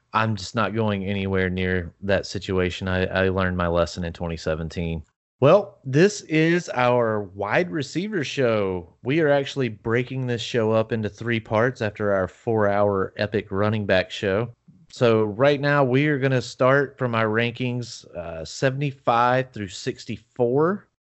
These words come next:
At seventy-five, we have Deebo Samuel.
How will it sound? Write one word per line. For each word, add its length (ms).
At 160
seventy-five, 1160
we 120
have 340
Deebo 380
Samuel. 880